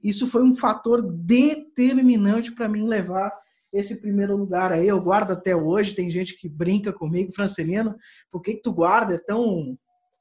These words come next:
sei lá, isso era quando tu tinha, faz bastante tempo atrás, e por que que tu guarda?" Eu disse, "Olha, eu guardo porque fez a diferença, porque eu ganhei um dinheirinho, né? E, além disso, eu ganhei esse prêmio,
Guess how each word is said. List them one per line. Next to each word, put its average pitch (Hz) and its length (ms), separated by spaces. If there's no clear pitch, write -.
sei - 200
lá, 202 320
isso - 160
era 240 180
quando 240 340
tu - 160
tinha, 202 480
faz 190 220
bastante 240 560
tempo 220 240
atrás, 170 680
e 151 100
por 208 180
que 330 140
que - 80
tu 233 100
guarda?" 185 440
Eu - 400
disse, - 140
"Olha, 220 160
eu 202 120
guardo 214 420
porque 190 540
fez 220 220
a 220 60
diferença, 196 640
porque 175 200
eu 175 80
ganhei 180 380
um 208 100
dinheirinho, 202 580
né? 220 260
E, 180 220
além 185 400
disso, 196 380
eu 214 280
ganhei 190 380
esse 196 260
prêmio, 190 460